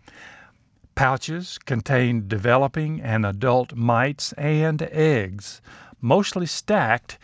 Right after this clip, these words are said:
and forming a honeycomb appearance. Subjacent epidermis was atrophied. Acanthotic septae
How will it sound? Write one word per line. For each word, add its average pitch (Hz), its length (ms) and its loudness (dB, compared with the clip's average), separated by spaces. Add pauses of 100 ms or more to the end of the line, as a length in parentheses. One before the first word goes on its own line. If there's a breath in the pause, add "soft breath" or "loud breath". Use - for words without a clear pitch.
(280 loud breath)
and 139 160 0
forming 175 460 2
a 170 120 0
honeycomb 135 760 0
appearance. 127 680 -4 (1120 soft breath)
Subjacent 180 760 2
epidermis 151 720 2
was 123 300 0
atrophied. 123 640 -2 (1040 soft breath)
Acanthotic 160 880 4
septae 117 680 -2